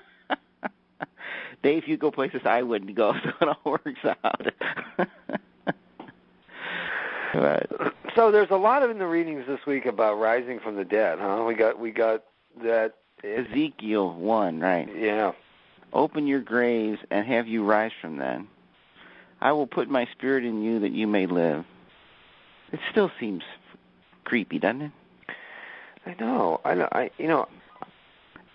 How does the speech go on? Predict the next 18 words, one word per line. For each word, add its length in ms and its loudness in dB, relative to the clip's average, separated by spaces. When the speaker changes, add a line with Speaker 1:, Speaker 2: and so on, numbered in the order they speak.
Speaker 2:
I, 80 4
do 120 0
you 60 2
think 220 0
people 280 0
just 200 0
had 160 4
a 60 4
little 360 2
hard 260 -2
time 240 -2
with 80 -8
this 100 -10
whole 200 2
idea 420 0
of, 80 -4
uh, 60 -4
death 260 2